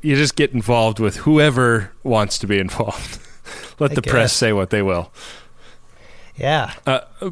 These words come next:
Speaker 1: but, uh, they beam this thing on board, and it is the, it is a hull section from a,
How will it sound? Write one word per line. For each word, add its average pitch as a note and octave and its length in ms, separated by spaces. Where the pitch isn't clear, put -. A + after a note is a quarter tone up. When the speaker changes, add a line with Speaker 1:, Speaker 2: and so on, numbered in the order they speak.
Speaker 1:
but, B2+ 280
uh, A#2 380
they B2 80
beam C#3+ 240
this A#2+ 180
thing A2+ 160
on G#2 160
board, G2+ 260
and G2+ 160
it G#2 120
is G#2 420
the, G2+ 560
it A#2+ 160
is G#2+ 120
a G2 80
hull C#3+ 300
section F#2+ 640
from G2 600
a, F#2 460